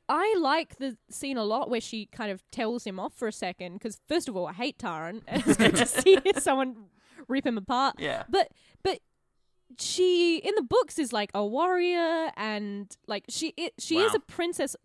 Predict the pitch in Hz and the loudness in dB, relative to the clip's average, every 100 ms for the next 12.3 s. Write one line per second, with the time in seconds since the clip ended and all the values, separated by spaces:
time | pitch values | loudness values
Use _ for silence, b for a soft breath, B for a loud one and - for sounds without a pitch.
0 | 151 226 269 - 254 285 302 294 285 240 | _ -4 -2 -2 0 2 2 2 0 0
1 | 220 208 196 - - 220 214 214 214 190 | -2 -4 -8 -10 -6 -2 -2 -2 -4 -6
2 | - _ _ _ _ _ _ _ - 220 | -10 _ _ _ _ _ _ _ -4 -2
3 | 190 180 104 92 208 _ - 220 240 208 | -2 -4 -4 -4 -6 _ -10 -2 0 2
4 | - 247 247 214 214 - 269 277 247 254 | 4 4 4 2 0 2 2 4 2 0
5 | 233 214 208 220 196 190 190 190 190 196 | 0 -2 -4 -4 -6 -6 -6 -8 -8 -12
6 | _ _ _ _ - 170 175 175 180 - | _ _ _ _ -8 -4 -6 -8 -14 -16
7 | - 220 190 - - - 233 226 214 190 | -10 -8 -8 -14 -8 -2 -2 -2 -4 -4
8 | 185 220 - 202 185 175 240 262 - 277 | -4 -6 -4 -6 -6 -4 -2 0 2 0
9 | - 262 214 214 202 202 247 226 180 156 | 0 -4 -4 -8 -8 -4 0 0 -2 -6
10 | 175 b b b _ 202 185 180 185 - | -8 b b b _ -6 -4 -4 -8 -8
11 | 233 - 220 202 254 196 - 208 208 190 | -8 -8 -4 -4 -2 -4 -6 -8 -6 -2
12 | 185 185 | -2 -4